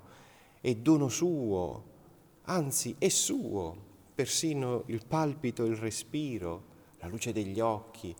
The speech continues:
tutto quello che noi abbiamo è una creazione continua, un dono d'amore continuo. E il Signore non si è accontentato di averci creati, ma nonostante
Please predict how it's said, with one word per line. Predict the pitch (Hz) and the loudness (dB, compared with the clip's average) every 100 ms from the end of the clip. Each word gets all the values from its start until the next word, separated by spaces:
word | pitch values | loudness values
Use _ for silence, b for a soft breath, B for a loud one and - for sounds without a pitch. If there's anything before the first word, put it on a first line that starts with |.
| B B | B B
tutto | - 233 202 | -16 -6 0
quello | 185 170 | 2 0
che | - | -2
noi | 156 151 | -2 -2
abbiamo | 127 139 156 123 104 | -4 -4 -4 -2 0
è | |
una | 113 131 | 0 0
creazione | 127 147 143 - 175 156 | -2 -2 -2 -2 0 0
continua, | 139 127 117 160 147 113 | 0 -2 -2 -4 -2 0
un | 110 | 0
dono | 117 135 | 2 0
d'amore | 127 127 143 131 | 0 0 0 -2
continuo. | 123 117 113 - 143 117 95 92 104 - - - B B B B B B | -4 -6 -8 -8 -6 -6 -10 -14 -18 -20 -20 -20 B B B B B B
E | - | -10
il | 127 | -6
Signore | - 143 147 139 113 - B B B B B B _ _ _ | -6 -4 -2 -2 -4 -8 B B B B B B _ _ _
non | 131 135 131 127 127 | -4 -2 -2 -4 -4
si | - 143 | -4 0
è | 139 | 0
accontentato | 117 - 107 104 101 95 107 104 | -2 -2 -4 -2 -6 -2 -4 -2
di | 98 | -4
averci | 101 101 98 - | -2 -2 -4 -6
creati, | 98 101 95 90 92 - | -6 -4 -2 -2 -4 -8
ma | 107 | -6
nonostante | 123 139 131 - 143 131 131 | -4 -4 -4 -4 -6 -6 -10